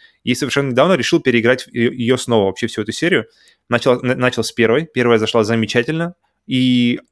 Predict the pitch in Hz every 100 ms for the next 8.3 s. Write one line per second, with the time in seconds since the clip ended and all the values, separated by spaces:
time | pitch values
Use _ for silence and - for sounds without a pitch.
0 | _ - - 123 117 147 170 175 156 165
1 | _ - - 120 117 123 131 - 117 117
2 | 127 127 139 135 123 127 127 131 127 123
3 | 123 - 104 95 107 110 123 117 117 120
4 | 117 117 123 117 110 117 110 104 104 110
5 | 92 - 113 110 151 185 _ _ _ _
6 | 104 104 113 - 104 107 110 117 - 107
7 | - 107 - 104 104 120 113 - 98 104
8 | 135 120